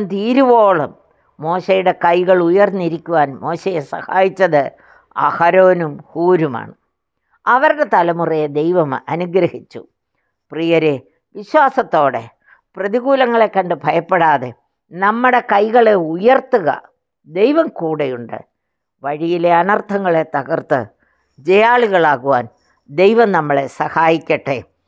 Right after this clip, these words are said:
ഭയപ്പെടരുത്, നിന്റെ കരം ദൈവത്തിൻ്റെ വടിയാ.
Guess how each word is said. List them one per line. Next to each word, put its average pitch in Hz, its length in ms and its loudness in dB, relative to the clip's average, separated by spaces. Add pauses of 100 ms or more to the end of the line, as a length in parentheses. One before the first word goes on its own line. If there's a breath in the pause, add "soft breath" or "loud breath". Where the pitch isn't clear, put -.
(260)
ഭയപ്പെടരുത്, 180 800 0 (560)
നിന്റെ 185 340 -2
കരം 170 400 0 (440)
ദൈവത്തിൻ്റെ 165 720 0
വടിയാ. 131 500 0